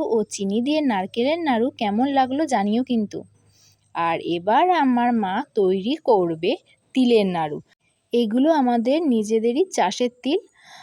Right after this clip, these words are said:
আহ, তিলগুলো আমি ভালো করে একটু বেছে দিয়েছি। এবার মা তিলের নাড়ুটা শুরু করবে। তিলের নাড়ুটা করার জন্য মা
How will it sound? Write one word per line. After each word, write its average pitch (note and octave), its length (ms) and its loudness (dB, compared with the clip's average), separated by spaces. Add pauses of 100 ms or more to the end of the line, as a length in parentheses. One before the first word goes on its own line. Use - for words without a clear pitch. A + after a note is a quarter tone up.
(140)
আহ, G3+ 380 -2 (140)
তিলগুলো A3 460 -2
আমি B3 160 2
ভালো G#3+ 240 0
করে A#3 160 0
একটু A#3 180 -4
বেছে A3 300 0
দিয়েছি। A3 400 -2 (400)
এবার G3 300 0
মা A3 200 -2
তিলের G3 320 -4
নাড়ুটা G3+ 420 -2
শুরু G#3+ 280 -4
করবে। A#3 340 0 (500)
তিলের A3+ 320 2
নাড়ুটা F4+ 460 2
করার A#3+ 340 2
জন্য E4 320 -2
মা B3 180 0